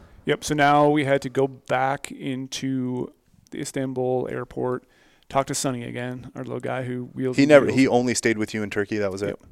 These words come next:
Speaker 1: Yep.
Speaker 2: Yeah. Okay.
Speaker 1: And, uh, so we're going through the airport, grabbing our stuff, and, uh, here's a funny thing. My dad accidentally had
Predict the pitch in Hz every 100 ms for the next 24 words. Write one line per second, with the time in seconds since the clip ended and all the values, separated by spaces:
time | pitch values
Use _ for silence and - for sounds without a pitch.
0 | - 101 - - 92 87 _ _ _ _
1 | _ _ - 139 131 131 127 127 - -
2 | 135 147 156 151 151 151 151 139 - -
3 | - - 143 135 131 127 123 135 143 -
4 | - - 135 127 127 - 120 127 131 -
5 | 135 127 123 - - - - _ _ _
6 | _ _ _ _ 139 123 131 131 - 135
7 | 135 131 127 127 127 - - 131 - 131
8 | - 131 117 123 - -